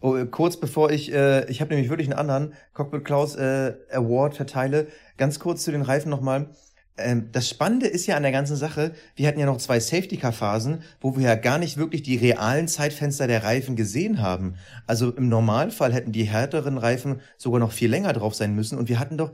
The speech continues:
das war nicht letztes, ich glaub vorletztes Jahr, da sind, wir haben wieder auch ständig Reifenplatz an Silverstone.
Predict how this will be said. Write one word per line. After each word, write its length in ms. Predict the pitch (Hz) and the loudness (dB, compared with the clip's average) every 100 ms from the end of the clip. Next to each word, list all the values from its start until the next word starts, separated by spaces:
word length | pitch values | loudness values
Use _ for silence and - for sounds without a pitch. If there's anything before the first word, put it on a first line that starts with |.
| - - | -10 -20
das 180 | - 117 | -12 -4
war 120 | 131 | -2
nicht 160 | 156 135 | -2 0
letztes, 260 | 147 151 143 | 0 0 -4
ich 80 | |
glaub 180 | 139 123 | -2 -2
vorletztes 400 | - 190 185 120 | 0 -2 -2 -4
Jahr, 120 | 120 | 0
da 100 | 110 | 0
sind, 140 | 110 123 | 0 -2
wir 60 | |
haben 180 | 131 - | -4 -4
wieder 180 | 135 131 | -2 0
auch 160 | 156 - | -2 -4
ständig 340 | 156 139 117 | -4 -4 0
Reifenplatz 460 | 104 110 113 113 107 | -2 -2 -4 -6 -4
an 120 | 104 | -6
Silverstone. 580 | - 107 101 - 95 | -4 -4 -4 -6 -6